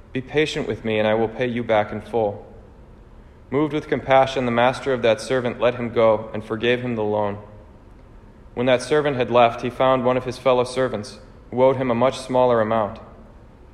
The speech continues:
He seized him and started to choke him, demanding, "Pay back what you owe." Falling to his knees, his fellow servant begged him, "Be patient with me, and I will pay you back."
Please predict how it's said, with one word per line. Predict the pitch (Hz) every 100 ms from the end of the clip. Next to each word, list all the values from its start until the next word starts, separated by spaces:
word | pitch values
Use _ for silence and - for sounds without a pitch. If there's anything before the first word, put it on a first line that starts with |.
| -
He | - 120
seized | - 147 143
him | 135 113
and | 107
started | 107 127 120
to | 110
choke | - 135 135
him, | 131 98 95
demanding, | 110 113 113 110 107 - - - -
"Pay | - 139
back | 139 135 135
what | 123
you | 117 110
owe." | 110 92 - - - - - - - - - - - -
Falling | 131 139 143
to | 135 127
his | 123 113
knees, | 127 127 123
his | 127
fellow | - 131 127
servant | 123 135 127 110
begged | 113 120 -
him, | 101 95 - - - - - - -
"Be |
patient | 127 143 156 151 123
with | 107
me, | 113 110
and | 107
I | 113
will | 117
pay | 117 131
you | 120
back." | 120 113 95 -